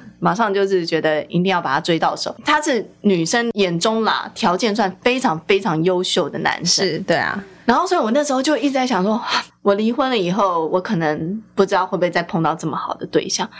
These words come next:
Speaker 1: 所以这时候，这个也是让我那时候有一点犹豫到底要不要离婚的原因，
Speaker 2: <laughs>
Speaker 1: 因为我很怕自己年纪很大啦，然后又带一个孩子，我会不会再也碰，碰不到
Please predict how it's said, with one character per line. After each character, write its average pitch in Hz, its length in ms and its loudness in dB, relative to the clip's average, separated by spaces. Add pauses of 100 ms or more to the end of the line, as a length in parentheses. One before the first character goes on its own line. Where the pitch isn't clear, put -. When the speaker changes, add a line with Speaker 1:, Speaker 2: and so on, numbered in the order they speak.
(140)
Speaker 1:
所 349 140 2
以 330 100 -2
这 349 140 0
时 - 100 0
候， 208 160 2 (200)
这 359 100 2
个 262 100 2
也 170 140 2
是 226 220 2
让 220 180 2
我 160 180 0
那 208 140 2
时 214 100 -4
候 180 140 2
有 170 160 0
一 180 60 0
点 165 200 0 (320)
犹 190 360 2
豫 233 160 2
到 185 200 0
底 147 100 -10
要 156 120 2
不 180 60 2
要 180 80 2
离 156 260 -4
婚 170 260 0
的 147 80 0 (200)
原 165 260 0 (180)
因， 170 180 0 (200)
Speaker 2:
<laughs> 254 160 -14
Speaker 1:
因 269 80 4
为 294 40 4
我 247 120 0
很 180 180 -2
怕 233 160 0
自 226 160 -4
己 175 160 -2
年 165 220 0
纪 196 160 0
很 175 220 -4
大 165 260 0
啦， 151 200 0
然 151 100 -2
后 180 100 0
又 190 140 2
带 185 180 0
一 160 60 -6
个 170 80 -2
孩 156 260 -2
子， 165 160 0
我 165 140 0
会 190 80 0
不 196 40 0
会 180 160 0 (220)
再 220 180 2
也 170 60 -6
碰， 175 340 -2 (140)
碰 202 220 0
不 170 80 -2
到 165 320 2